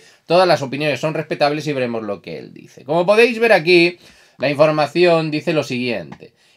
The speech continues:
El ex ejecutivo de Xbox, el señor Ed Fries, dice que está asustado por el impacto potencial del Game Pass dentro de la industria y lo compara con el tema de las canciones en Spotify,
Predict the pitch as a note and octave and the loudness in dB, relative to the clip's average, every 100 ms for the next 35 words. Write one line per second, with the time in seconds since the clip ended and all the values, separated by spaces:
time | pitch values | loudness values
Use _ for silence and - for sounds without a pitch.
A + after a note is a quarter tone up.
0 | _ - C#3+ D3 - D3 - D3+ B2+ C#3 | _ -8 -2 -2 -2 -6 -6 -8 -8 -8
1 | F#3 G3 D3 B2 D#3 A#2+ G#2+ B2 C3+ A#2+ | -8 -6 -4 -2 -4 -6 -8 -2 -2 -2
2 | A#2 G2+ G#2 A#2+ - - C#3 - C3+ C3 | -8 -12 -6 -4 -4 -6 -8 -6 0 0
3 | A2 G2 F#2+ _ _ _ _ _ - D3 | 0 -4 -12 _ _ _ _ _ -10 -4
4 | F#3 F3+ F#3 D#3 D#3+ - D#3+ D3+ D3 C3+ | -2 0 0 0 -4 -2 0 0 -2 -4
5 | B2+ A#2+ C3 C3+ B2 A2+ A2 C3+ B2 G#2 | -4 -6 -6 -6 -8 -8 -8 -4 -4 -6
6 | G2+ B2 A#2 B2 G#2 C3 A#2 G2+ A#2 C3+ | -8 -8 -4 -4 -4 -8 -8 -8 -6 -6
7 | B2 G#2+ - E2+ E2+ D#2 _ _ _ - | -8 -12 -12 -12 -12 -12 _ _ _ -8
8 | G3 G3 G3+ - D3+ D3+ D3 D3 C#3+ B2 | -6 0 0 2 4 4 2 -2 -4 -8
9 | C3 B2+ C3 B2+ A#2+ A#2+ G#2+ A2+ A2 A2+ | -8 -6 -4 -4 -6 -8 -8 -10 -10 -12
10 | G#2+ - C3 A#2 D#2+ - C#2 - | -14 -12 -8 -8 -10 -18 -20 -20